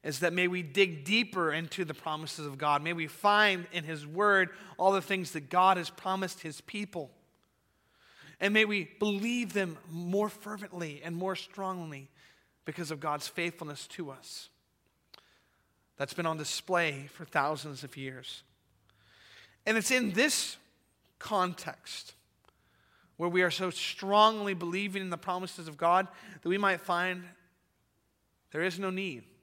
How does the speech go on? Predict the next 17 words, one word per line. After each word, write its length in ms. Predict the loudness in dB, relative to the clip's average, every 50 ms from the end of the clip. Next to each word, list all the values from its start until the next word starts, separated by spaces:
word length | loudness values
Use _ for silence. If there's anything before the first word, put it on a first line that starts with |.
| _ _ _ _ _ _ _ _ _ _ _ _ _ _ _ _
for 220 | _ -12 -10 -10 -10
a 40 | -10
vow. 240 | -12 -12 -14 -14 -18 _ _ _ _ _ _ _ _ _ _ _ _ _ _ _ _ _ _ _ _ _ _ _ _ _ _ _ _ _ _ _ _ _ _ _ _ _ _ _ _ _ _ _ _ _ _ _ _ _ _ _ _ _ _ _ _ _ _ _ _ _ _ _
Because 200 | -16 -12 -8 -6
we 60 | -2
realize 500 | 0 4 4 6 6 4 4 0 -6 -8 -4
all 580 | 0 2 4 4 6 6 4 2 0 -2 -6 -8
that 120 | -8 -8
we 160 | -6 -8 -8 -8
need, 420 | -8 -8 -8 -8 -8 -10 -12 -16 -18 -20 _ _ _ _ _ _
all 300 | -2 0 2 4 4 2
that 80 | 2 -2
we 120 | -6 -8
stand 460 | -8 -10 -10 -10 -6 -4 -4 -4 -4 -4
in 120 | -8 -10
need 160 | -10 -12 -12
of, 180 | -14 -14 -16